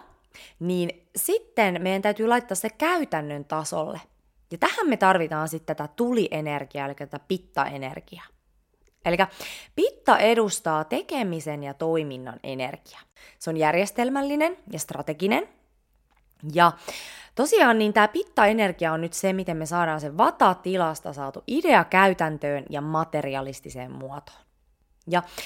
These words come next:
tätä pitta-energiaa, ja tää pitta-energia on semmonen luomisvoima, jossa me mennään sinne kentälle ja tehdään se työ. Ja pitalla on se ominaisuus, että se ylikuumenee helposti,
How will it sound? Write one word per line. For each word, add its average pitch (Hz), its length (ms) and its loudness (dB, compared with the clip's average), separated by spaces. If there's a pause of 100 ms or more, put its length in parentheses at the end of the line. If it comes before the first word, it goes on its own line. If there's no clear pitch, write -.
(120)
tätä 240 160 4
pitta-energiaa, 175 1500 4 (500)
ja 196 100 0
tää 240 140 6
pitta-energia 285 880 2
on 170 120 -2
semmonen 175 480 -2
luomisvoima, 180 1400 0
jossa 208 460 0
me 180 120 -2
mennään 175 540 -2
sinne 143 220 -12 (100)
kentälle 214 760 0
ja 156 120 -4
tehdään 151 600 -4
se 131 260 -12
työ. 139 240 -8 (560)
Ja 185 340 6
pitalla 330 400 4
on 208 120 6
se 269 140 2
ominaisuus, 170 680 -2
että 160 380 -4
se 156 100 -8
ylikuumenee 156 640 -4
helposti, 202 580 -6